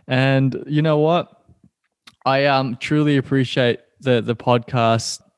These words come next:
I wouldn't even call it a podcast 'cause it's basically just conversation between two friends, two people, two, two pretty much livers of life, two philosophers, two, you know,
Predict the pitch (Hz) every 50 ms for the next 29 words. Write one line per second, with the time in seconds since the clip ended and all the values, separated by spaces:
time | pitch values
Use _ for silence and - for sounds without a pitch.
0 | _ _ - - 117 127 135 139 139 127 123 120 - - - 113 117 117 120 120
1 | 123 - - - 123 110 - - - - 113 110 113 110 - - 123 110 110 107
2 | 117 113 117 117 - - 120 113 104 - 107 - - - 123 113 107 98 - 107
3 | 104 107 - - 117 110 101 104 - - 113 110 110 107 107 101 - - - -
4 | - _ _ - - - 127 117 104 - - 120 113 110 110 110 113 113 107 -
5 | - - - 127 117 107 - - 120 113 113 107 - - 113 110 113 110 110 104
6 | _ - - - - _ _ _ _ - - - 127 117 113 113 113 113 113 110
7 | - 208 - _ _ _ _ _ _ _ - - - 120 117 117 113 110 - -
8 | 123 120 120 117 117 113 110 107 101 - - - - - - _ _ _ _ _
9 | _ _ _ _ - - - - 113 113 120 127 117 113 120 113 101 113 98 90
10 | 98 101 101 107 101 98 92 - - - - - 120 107 - - 104 104 107 104
11 | 104 - - 113 - - 101 95 95 95 95 - - - - - 110 107 104 104
12 | 104 101 98 - - - - - - - - - _ _ _ _ - 113 107 104
13 | 95 95 101 110 110